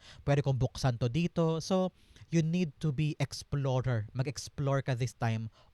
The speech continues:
on new things. Because those new things ang maaaring magbigay sa'yo ng mga bagong tagumpay. Okay?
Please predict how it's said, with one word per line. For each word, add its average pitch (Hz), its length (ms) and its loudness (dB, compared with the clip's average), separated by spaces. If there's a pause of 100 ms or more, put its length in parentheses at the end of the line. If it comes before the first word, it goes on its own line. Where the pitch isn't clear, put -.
on 147 160 4
new 135 240 -2
things. 101 480 -4 (320)
Because 139 400 0
those 147 480 0
new 160 240 -4
things - 480 -6 (240)
ang 143 160 0
maaaring 147 340 2
magbigay 135 300 0
sa'yo 123 240 0
ng 127 160 -2
mga 123 200 -2
bagong 123 280 2
tagumpay. 98 600 -2 (120)
Okay? 127 400 0